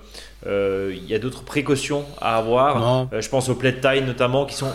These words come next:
Speaker 1: par
Speaker 2: Non.
Speaker 1: définition pas très grosses,
Speaker 2: Non, tout
Speaker 1: mais
Speaker 2: ce qui est arbrisseau, il n'y a pas besoin de se,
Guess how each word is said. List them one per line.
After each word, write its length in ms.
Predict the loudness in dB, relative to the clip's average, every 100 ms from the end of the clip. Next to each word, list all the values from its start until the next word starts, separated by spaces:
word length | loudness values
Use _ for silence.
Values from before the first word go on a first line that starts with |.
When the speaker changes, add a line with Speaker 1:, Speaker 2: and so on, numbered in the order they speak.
| -2
Speaker 1:
par 120 | 4 8
Speaker 2:
Non. 40 |
Speaker 1:
définition 340 | 8 6 2 2
pas 80 | 2
très 160 | 2
grosses, 340 | 6 4 4 0
Speaker 2:
Non, 200 | 2 4
tout 100 | 4
Speaker 1:
mais 60 | 0
Speaker 2:
ce 80 |
qui 100 | 2
est 80 | 2
arbrisseau, 560 | 4 2 -2 -6 -4 -6
il 40 |
n'y 60 | -6
a 40 |
pas 140 | -6 -12
besoin 220 | -10 -14
de 40 |
se, 100 | -14